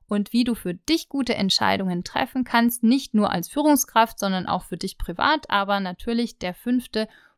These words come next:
Punkt ist spezifisch für die neuen Führungskräfte unter euch,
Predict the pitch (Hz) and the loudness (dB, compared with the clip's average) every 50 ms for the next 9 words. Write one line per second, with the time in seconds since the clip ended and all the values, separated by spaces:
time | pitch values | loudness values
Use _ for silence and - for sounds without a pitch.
0 | _ - - - 208 208 208 - - - 196 185 - - _ _ _ _ - - | _ -6 -2 0 0 0 -2 -4 -6 -8 -8 -8 -8 -12 _ _ _ _ -12 -10
1 | - - 180 180 - - 233 233 220 226 226 - - - - 196 202 196 196 196 | -8 -8 -10 -10 -6 -4 -4 -2 -2 -2 -2 -4 -6 -6 -4 -4 -2 -2 -2 -2
2 | 185 180 180 175 180 175 180 - - 190 190 190 196 185 - - - - - - | -2 0 -2 -2 -2 -4 -6 -6 -6 -6 -4 -4 -4 -6 -6 -4 -4 -4 -4 -4
3 | - - - 226 233 - 240 - - 233 262 262 - | -6 -2 0 0 2 2 2 2 4 4 2 2 -2